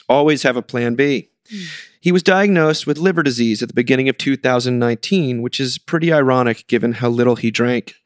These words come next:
Speaker 1: Eat your fruits and vegetable, vegetables, kids. He is survived by his sons, Jesse and Max, and his stepson, Jared Reese,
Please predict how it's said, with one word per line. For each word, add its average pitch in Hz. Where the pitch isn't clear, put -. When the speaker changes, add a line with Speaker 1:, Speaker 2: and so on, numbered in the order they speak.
Speaker 1:
Eat -
your 156
fruits 151
and 143
vegetable, 147
vegetables, 127
kids. 110
He 190
is 180
survived 165
by 175
his 160
sons, 135
Jesse 135
and 127
Max, 127
and 123
his 120
stepson, 120
Jared 123
Reese, 123